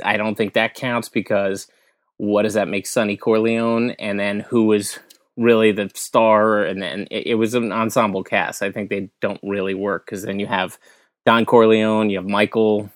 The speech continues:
you had Fredo, and the other one. There's all kinds of people in that. Um, Robert Duvall in Crazy Heart. Um, he kind of was, but then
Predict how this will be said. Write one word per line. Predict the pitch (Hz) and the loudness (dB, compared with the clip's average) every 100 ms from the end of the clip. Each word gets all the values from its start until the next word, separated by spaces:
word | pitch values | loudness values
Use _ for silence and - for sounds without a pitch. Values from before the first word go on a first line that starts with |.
| - | -8
you | |
had | 95 | -8
Fredo, | - - 117 107 107 107 107 107 | -8 -2 2 4 4 2 2 0
and | 101 | -2
the | 101 | -2
other | 107 | -2
one. | 107 | -2
There's | 107 104 - - - - _ | -4 -4 -6 -16 -20 -20 _
all | 113 | 0
kinds | 120 - 110 95 | 0 0 -2 -2
of | |
people | - 101 - | -4 -4 -4
in | - | -8
that. | 90 - _ _ _ - | -8 -10 _ _ _ -6
Um, | 107 101 98 95 - - _ _ _ _ _ _ _ | -4 -2 -2 -4 -10 -18 _ _ _ _ _ _ _
Robert | 123 113 117 | 4 6 4
Duvall | 113 123 123 123 | 6 8 8 8
in | 117 110 | 4 0
Crazy | - 135 131 120 | 2 4 6 4
Heart. | 113 104 101 - _ - | 2 0 -2 -6 _ -6
Um, | 107 104 104 104 - _ _ _ _ | -4 -2 -2 -4 -10 _ _ _ _
he | 139 | -4
kind | - 160 147 | 0 2 4
of | 107 | 4
was, | 104 110 117 | 4 4 4
but | 110 101 98 | 0 -4 2
then | 113 110 110 98 | 2 2 0 -4